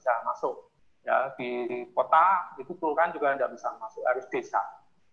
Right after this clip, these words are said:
Melibatkan dua kelompok masyarakat di situ. Ada kelompok U K M misalnya, ada kelompok petani peternak, kelompok dasar wisma, kelompok. Nah, dana pendamping perguruan tinggi sepuluh juta,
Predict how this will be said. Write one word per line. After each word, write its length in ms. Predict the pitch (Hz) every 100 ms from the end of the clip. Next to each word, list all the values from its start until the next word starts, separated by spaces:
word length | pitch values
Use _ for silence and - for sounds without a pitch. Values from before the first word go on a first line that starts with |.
| _
Melibatkan 720 | 180 202 220 160 143 196 202 196
dua 160 | 160 165
kelompok 320 | 160 156 165
masyarakat 580 | 143 135 139 120 - 110 - - _
di 60 | -
situ. 280 | 117 - 101 -
Ada 240 | 110 - 110
kelompok 280 | 113 110 117
U 40 | -
K 40 | 156 -
M 120 | 170
misalnya, 600 | 170 165 165 165 165 165 165
ada 200 | 143 - 123
kelompok 480 | 117 127 - - _ _ _ 120 -
petani 400 | - 123 123 131
peternak, 560 | 139 143 175 180 175 -
kelompok 380 | 135 131 135 135
dasar 300 | 117 131 127
wisma, 480 | 185 185 170 170 165
kelompok. 320 | 110 104 - _ _ _ _ _ _ -
Nah, 160 | 120 120
dana 180 | 143 175
pendamping 400 | 190 165 170 196
perguruan 300 | 202 180 180
tinggi 180 | 202 214
sepuluh 320 | 202 190 180
juta, 320 | - 139 147